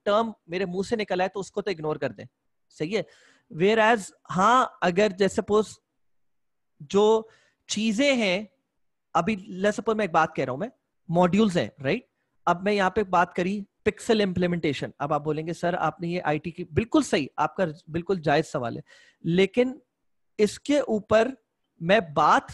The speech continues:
जो करूंगा, वो जब module आएगा तो मैं detail में बात करके आपको समझाऊंगा, है ना?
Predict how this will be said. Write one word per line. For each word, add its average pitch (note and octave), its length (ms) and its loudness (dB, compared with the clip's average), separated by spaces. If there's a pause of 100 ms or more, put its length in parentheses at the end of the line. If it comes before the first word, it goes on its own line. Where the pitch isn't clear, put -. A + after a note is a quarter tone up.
(220)
जो G3+ 180 2
करूंगा, G#3 500 2
वो G#3 200 -2
जब A#3+ 240 -2 (400)
module F#3 500 0
आएगा A#3+ 300 4
तो C#4+ 140 -2
मैं B3 160 0
detail G#3 300 0
में G#3 120 0
बात E3+ 220 2
करके E3+ 220 -4
आपको E3 200 -2
समझाऊंगा, C#3 400 -6
है C#3 100 -4
ना? D#4+ 120 -2